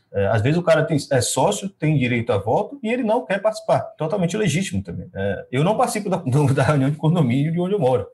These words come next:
né? As pessoas, às vezes, não têm interesse em participar dos processos decisórios do que cerceia a vida dele, do que, do que permeia a vida dele, é, no clube também. Agora, eu gosto muito de frisar isso, é, o sócio, ninguém cuida tanto de um clube de futebol como o sócio comum, porque ele começa a entender como é esse processo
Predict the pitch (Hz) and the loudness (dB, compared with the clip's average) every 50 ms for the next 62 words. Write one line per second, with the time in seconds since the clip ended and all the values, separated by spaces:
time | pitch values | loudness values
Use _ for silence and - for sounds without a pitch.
0 | _ _ 107 98 101 123 123 - 139 120 - 156 190 247 269 175 202 208 214 226 | _ _ -6 -6 -6 -6 -4 -6 -8 -4 -4 -2 -2 0 0 0 0 0 0 -2
1 | 226 214 196 202 190 170 170 139 139 139 131 135 - 117 - 117 107 - - - | -2 -2 -2 -2 -2 -2 -2 0 0 0 -2 -2 -6 -2 -2 -2 -2 -2 -8 -2
2 | - 110 117 127 151 175 - - 175 - 165 156 151 151 156 151 - 170 123 110 | 0 0 2 2 -2 -4 -6 -6 -4 -4 -4 -6 -4 -4 -6 -4 -4 -4 -2 -2
3 | 120 135 143 - _ _ _ _ _ _ 143 143 - 165 151 - 180 165 - 147 | -2 -2 -2 -8 _ _ _ _ _ _ -6 -4 -4 -4 -4 -2 -2 -2 0 0
4 | 147 151 156 180 196 190 147 131 117 - 110 110 139 - - _ 117 113 107 143 | 0 0 0 -2 -2 -2 -4 -4 -4 -6 -8 -8 -8 -8 -8 _ -10 -8 -8 -8
5 | 143 - 160 135 131 151 170 165 123 104 107 101 92 90 - 113 - _ _ _ | -2 0 2 2 4 2 2 2 0 0 -2 -2 -4 -6 -6 -12 -16 _ _ _
6 | _ _ _ _ _ 101 90 87 87 101 151 170 - - 139 139 147 - - 190 | _ _ _ _ _ -8 -6 -6 -2 -2 -2 -2 0 -2 -2 -2 -2 -2 0 0
7 | 127 101 95 - _ _ _ _ _ _ - 107 117 131 147 165 170 170 202 185 | 0 -2 -2 -6 _ _ _ _ _ _ -4 -2 0 0 2 2 2 0 0 -2
8 | 175 180 202 190 208 208 170 196 339 214 151 117 - - 104 98 98 - _ 120 | -2 -2 -2 -4 0 0 2 2 2 2 0 0 -2 -2 -4 -4 -4 -4 _ -12
9 | 110 - - 131 160 214 220 - - 285 277 269 - _ - 156 175 180 190 262 | -12 -6 -2 -2 0 0 -2 -4 -4 -4 -4 -4 -6 _ -2 0 2 2 2 2
10 | 285 277 214 214 202 202 175 165 180 175 175 180 165 165 160 - 151 143 143 139 | 0 -2 -4 -2 0 0 0 2 0 0 0 0 0 0 0 0 0 -2 -2 -2
11 | - 143 - 123 107 123 127 139 135 170 165 160 156 - 147 147 - - 180 165 | -6 -6 -6 -2 0 2 2 2 0 0 -2 -2 -2 -2 -4 -4 -4 -4 -4 -2
12 | 127 98 90 - _ _ _ _ _ _ _ 107 107 - 117 117 117 - 147 123 | -2 -2 -4 -8 _ _ _ _ _ _ _ -10 -8 -6 -6 -8 -2 0 2 4
13 | 127 143 160 156 - 170 151 143 143 151 139 123 117 117 120 120 - 131 127 117 | 4 4 2 2 0 2 0 2 2 2 0 2 2 0 -2 -2 -2 -4 -2 2
14 | 120 123 120 117 - - - 135 120 - - - 135 151 - - | 2 2 2 0 -4 -6 -4 -4 -4 0 0 2 2 2 0 -4